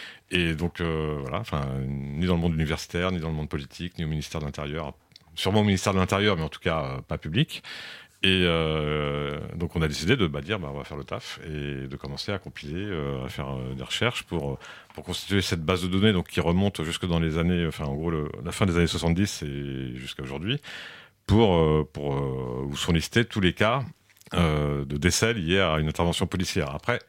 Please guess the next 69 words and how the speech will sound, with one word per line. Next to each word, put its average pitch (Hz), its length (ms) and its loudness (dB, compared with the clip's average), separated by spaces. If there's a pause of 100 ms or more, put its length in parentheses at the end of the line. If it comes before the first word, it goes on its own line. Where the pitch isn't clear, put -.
(440)
là, 90 140 4
je, 90 80 2
à 82 280 0
ce - 140 2
stade, 117 220 2
je 90 80 -2
précise - 340 -2
que 98 80 0
nous, 110 100 4
on 98 120 2
prend 120 240 0
tous - 180 -4
les 117 120 6
cas, 143 200 2
quelles 131 200 0
que 120 100 0
soient 123 400 0 (220)
les 85 80 -4
circonstances, - 680 -2
le 76 40 -6
contexte, 76 540 -4 (420)
et - 60 -6
c'est 85 160 -2
pas 110 200 2
à 107 40 2
nous 117 160 2
de 95 80 4
dire 117 300 2
si - 180 -6
l'intervention, 92 640 2
enfin 90 160 0
l'usage 95 340 4
de 101 60 6
la 92 120 6
force - 280 4
à 82 60 6
ce - 120 -6
moment-là 101 600 4
est 78 180 -2
légitime 85 460 -2
ou 87 160 -6
pas. 82 240 0 (120)
C'est, - 200 -10
euh, 65 320 -8 (920)
les 73 100 -4
gens 95 160 2
en - 20 2
découvrant 78 300 -2
le 78 40 0
contexte, - 540 0
euh, 80 200 2
des, 73 220 -4
des 73 120 -8
journalistes, 80 460 -4
nous 82 180 0
ou 82 100 0
d'autres, 98 340 0
en 73 60 -2
faisant 85 340 -4
des 73 120 -6
enquêtes 80 240 -4
sur - 140 -8
telle 82 140 -2
ou 76 60 -4
telle 73 140 -4
affaire, 127 380 0
de 78 160 -4
dire, 110 320 0
euh, 80 180 -4